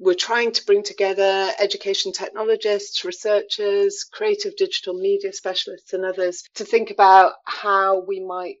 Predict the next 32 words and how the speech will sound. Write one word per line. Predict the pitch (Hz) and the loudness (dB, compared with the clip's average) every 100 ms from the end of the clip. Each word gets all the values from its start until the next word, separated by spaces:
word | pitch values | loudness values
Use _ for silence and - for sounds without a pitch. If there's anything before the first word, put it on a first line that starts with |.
| - | -10
develop | 185 190 185 180 196 | -8 -4 -4 -4 -8
new | 202 247 | -12 -12
techs | 233 196 214 _ - - | -16 -18 -18 _ -20 -20
to | - | -16
support | - - 170 - | -16 -12 -12 -6
learning. | 262 240 143 - | -4 -4 -8 -2
Um, | 226 233 233 - - _ | 0 0 -4 -20 -20 _
and | 214 | -10
because | 277 330 | -4 0
I | 359 | 0
was | 294 226 | -2 -4
working | 247 262 254 233 | -2 -2 -4 -6
on | 214 | -6
technology, | - 196 202 202 208 202 151 | -6 -6 -2 -2 -2 -6 -6
what | 165 170 185 | -4 -4 -4
happened | 208 220 208 | -10 -10 -12
at | 165 | -6
that | 170 165 _ | -4 -4 _
point, | 135 143 - | -14 -14 -16
and | |
because | 156 185 175 | -14 -8 -6
I | |
was | 160 | -4
working | 175 190 190 170 165 | 0 -2 -2 -14 -14
for | 165 | -16
something | 165 160 156 147 | -14 -14 -14 -12
called | 156 147 | -12 -14
Future | - 196 202 151 | -10 -10 -10 -12
Lab, | 123 135 - | -12 -12 -8
we | 175 226 | -2 2
were | 202 | 2
invited | 202 202 196 190 | 2 0 -2 -4